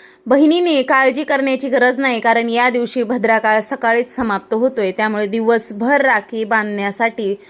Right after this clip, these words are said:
पुरेसा शुभ मुहूर्त आपल्याकडे असणार आहे.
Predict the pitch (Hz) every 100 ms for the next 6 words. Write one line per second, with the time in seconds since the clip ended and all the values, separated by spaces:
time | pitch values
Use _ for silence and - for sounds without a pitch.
0 | - - - 269 277 269 285 294 285 240
1 | 226 240 214 226 214 196 190 202 208 -
2 | 196 196 190 196 202 - 180 156